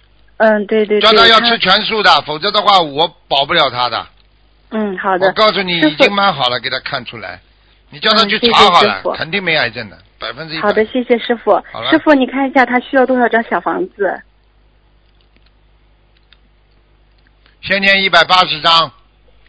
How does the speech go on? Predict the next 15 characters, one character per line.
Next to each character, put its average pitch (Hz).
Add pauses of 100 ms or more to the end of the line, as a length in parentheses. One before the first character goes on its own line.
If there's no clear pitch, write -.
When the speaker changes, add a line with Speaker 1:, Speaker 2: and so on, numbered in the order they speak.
(300)
Speaker 1:
嗯， 214
放 262
生 262
多 262
少 240
条 180
鱼？ 175 (4000)
Speaker 2:
三 185
千 185
条。 139 (800)
Speaker 1:
三 214
千 -
条。 156
Speaker 2:
你 202
叫 233